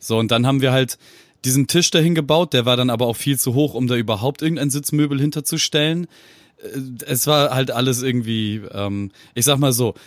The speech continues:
die drei Meter Bretter und wir zeichnen sich nicht dadurch aus, dass sie unfassbar vorbereitet sind.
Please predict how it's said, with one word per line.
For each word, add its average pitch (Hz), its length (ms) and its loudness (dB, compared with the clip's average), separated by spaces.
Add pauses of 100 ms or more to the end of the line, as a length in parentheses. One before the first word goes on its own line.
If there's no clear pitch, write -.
(140)
die 131 80 -4
drei 131 180 2
Meter 165 280 2
Bretter 139 360 -2
und 131 240 0
wir 135 280 4
zeichnen 131 340 2
sich 120 180 -2
nicht 202 260 0
dadurch 107 340 -2
aus, 123 300 -2
dass 117 200 -2
sie 131 120 -2
unfassbar 147 540 0
vorbereitet 107 640 -2
sind. 98 340 -8